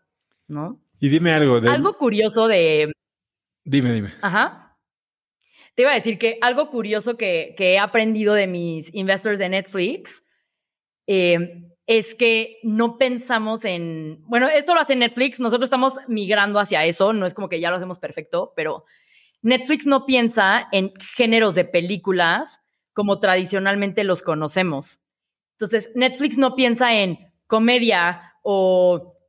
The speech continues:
Speaker 1: eh, thriller. Netflix tiene un concepto muy interesante que se llaman content verticals.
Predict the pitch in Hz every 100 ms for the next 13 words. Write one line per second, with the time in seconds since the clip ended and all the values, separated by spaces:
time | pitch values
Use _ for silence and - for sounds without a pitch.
0 | _ 185 170 160 165 165 _ _ _ -
1 | 254 247 202 165 151 156 _ _ _ _
2 | _ - 240 254 254 262 - 269 254 262
3 | 240 190 180 - 185 220 208 214 214 208
4 | 175 165 165 190 180 175 202 - _ _
5 | 180 190 190 196 190 190 208 208 196 208
6 | 220 190 160 147 151 -